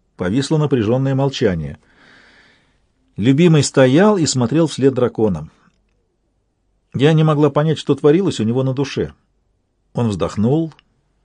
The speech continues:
его плечи поднялись и опали. «Я так устал», — проговорил любимый, и я догадалась, что он обращается к кому-то, кого здесь нет.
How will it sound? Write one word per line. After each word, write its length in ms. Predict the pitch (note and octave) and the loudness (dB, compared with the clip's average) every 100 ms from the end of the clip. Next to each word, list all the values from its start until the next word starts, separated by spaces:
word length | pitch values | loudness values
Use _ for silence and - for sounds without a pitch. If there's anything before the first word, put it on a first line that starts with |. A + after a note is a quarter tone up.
| _ _ _ | _ _ _
его 220 | F2+ G2 | -2 -2
плечи 380 | F2+ A#2 A2+ G#2 | 0 -2 -2 -4
поднялись 880 | F2+ G2+ F2 G2+ B2+ F3 - - - _ _ _ _ _ | -6 -8 -2 -2 0 -2 -4 -12 -16 _ _ _ _ _
и 80 | C3 | 0
опали. 500 | A2+ F#2+ F2 D#2+ C#2 _ _ _ - - _ _ _ _ _ | 0 -2 -6 -8 -12 _ _ _ -20 -20 _ _ _ _ _
«Я 180 | - F#2 F2+ _ | -10 -10 -10 _
так 260 | E3+ F3 D3+ | -4 -4 -6
устал», — 640 | C3 - - F2+ E2 D#2 _ _ _ _ _ _ _ | -6 -6 -8 -8 -8 -14 _ _ _ _ _ _ _
проговорил 520 | - G2+ G#2 A2 A2+ | -4 -2 0 2 0
любимый, 560 | G#2 G2+ G#2+ E3+ D3 G#2 _ _ _ _ _ _ - | 0 -2 0 0 0 -2 _ _ _ _ _ _ -6
и 60 | |
я 240 | G2+ B2+ D#3 | 0 4 4
догадалась, 540 | D3 B2+ B2 F3 F3 | 4 4 4 2 2
что 160 | - C#3 | 0 0
он 100 | C#3+ | 2
обращается 680 | C#3 C3 - D3+ D3+ - | 2 2 2 4 4 0
к 60 | A#2 | -4
кому-то, 380 | C3+ C3+ E3 B2 | 0 0 0 -2
кого 260 | B2 B2 | -2 0
здесь 260 | A#2 A2+ - | -2 -4 -4
нет. 320 | A2 F#2 - | -4 -4 -8